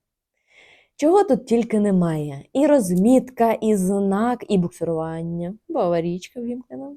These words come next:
М, але не ввімкнено ближнє світло фар на транспортному засобі, що буксирує. Ай-яй-яй, автори тестів.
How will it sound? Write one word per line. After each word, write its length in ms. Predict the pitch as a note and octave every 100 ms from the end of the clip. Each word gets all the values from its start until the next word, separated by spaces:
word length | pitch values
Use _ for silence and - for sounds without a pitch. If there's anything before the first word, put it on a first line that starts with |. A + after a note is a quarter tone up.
| D4
М, 280 | C#4 D4 D4+ -
але 440 | - C#4+ D4+ D4+ D4+
не 160 | B3+
ввімкнено 560 | G#3+ E3 G#3+ A3+ D4+ C#4+
ближнє 520 | G#3 F3+ G#3+ A3 C4
світло 280 | C4 A#3 C#4
фар 400 | - C4+ A#3 A3+
на 100 | A#3+
транспортному 540 | A#3+ B3 - A#3 C4
засобі, 380 | A3 A3 A3+ A3+
що 140 | - A3
буксирує. 680 | A3+ - A#3+ A#3 A#3 A3+
Ай-яй-яй, 880 | - D#3+ E3+ F#3 G#3 A3+ G3 G3 A3
автори 400 | - C#3+ - D3
тестів. 500 | - D#3 D3+ - D#3+